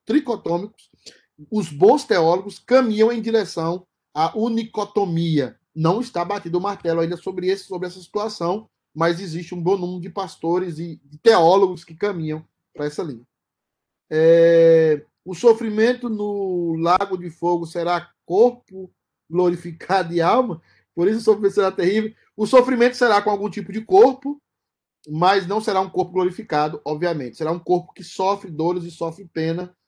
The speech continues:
e com ausência, mas será uma dor física, sim. Né?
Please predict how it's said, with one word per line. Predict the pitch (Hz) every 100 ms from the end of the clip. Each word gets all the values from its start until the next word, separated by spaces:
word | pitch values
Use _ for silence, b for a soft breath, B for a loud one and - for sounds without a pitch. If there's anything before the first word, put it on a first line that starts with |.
| _ _ _
e | 147 160
com | 160 165 170
ausência, | 185 175 160 165 175
mas | 180
será | 190 180
uma | 202 185
dor | 185
física, | 190 - 180 175 156 - 185
sim. | - - - 185 147 110 _ _ _ _ _ _ _ _ _ _
Né? | 143 180 226